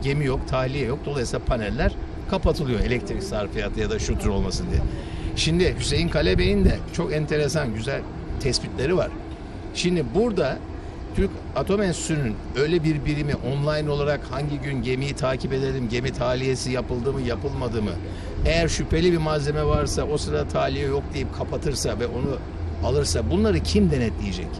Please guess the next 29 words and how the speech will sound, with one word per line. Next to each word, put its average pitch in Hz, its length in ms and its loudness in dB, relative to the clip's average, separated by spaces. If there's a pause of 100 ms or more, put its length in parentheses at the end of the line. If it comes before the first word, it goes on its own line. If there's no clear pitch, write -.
(160)
Bu - 180 4
elektronik 185 520 4
sistemin, 156 640 4 (720)
hocamın 165 400 4
da 190 60 8
gö-, 151 320 4
söylediği 156 500 4
gibi, - 240 2 (680)
bu 190 80 6
yerine 190 400 6
bir 208 160 6 (140)
üçüncü 175 360 4
şahıs, 165 420 4
yani 143 260 2 (100)
bunu 196 280 4
bir 175 160 4 (420)
akredite 151 420 2
olan 180 300 6
bir 151 80 0
kurum 131 340 0 (400)
bu 127 60 -2
sorumluluğu 143 460 2
alacak, 131 340 0 (460)
bu 156 60 0
işten 165 320 2
anlayacak 147 540 2 (160)
ve 135 160 -2
bu 160 100 2
işin 185 280 0